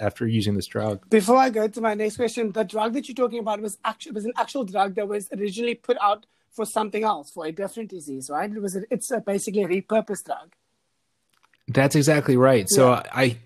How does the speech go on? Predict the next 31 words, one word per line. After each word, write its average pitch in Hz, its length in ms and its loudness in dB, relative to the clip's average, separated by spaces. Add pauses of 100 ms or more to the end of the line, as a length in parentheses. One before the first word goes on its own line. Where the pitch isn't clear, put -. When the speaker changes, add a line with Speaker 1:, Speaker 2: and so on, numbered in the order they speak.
Speaker 1:
it 151 100 4
would 139 120 6
have 131 80 4
been 127 240 2
really 160 280 4
hard 117 380 0
for 127 120 -4
me 127 240 0
to 117 180 0
start 110 640 0
experimenting 110 840 0
with 104 160 2
a 104 60 0
not 101 440 -4
approved 113 400 -2
drug. 104 420 2
That 113 120 6
would 117 80 6
have 104 140 0
been, 107 300 2 (360)
um, 107 360 0
<laughs> - 40 -18
pretty - 200 8
Speaker 2:
Yeah. 196 140 10
Speaker 1:
difficult 147 320 6
to 123 100 4
do 117 280 6
Speaker 2:
<laughs> - 20 4
Speaker 1:
ethically, 127 760 4
and 110 100 6
also 110 680 4